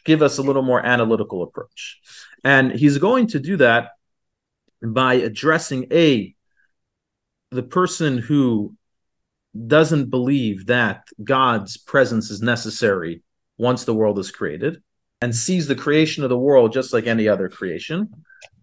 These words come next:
the skeptic, and also address, um,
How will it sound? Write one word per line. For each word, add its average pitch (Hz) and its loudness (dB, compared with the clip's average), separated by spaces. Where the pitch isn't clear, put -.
the 123 -4
skeptic, 135 0
and 120 -2
also 151 4
address, 180 0
um, 151 0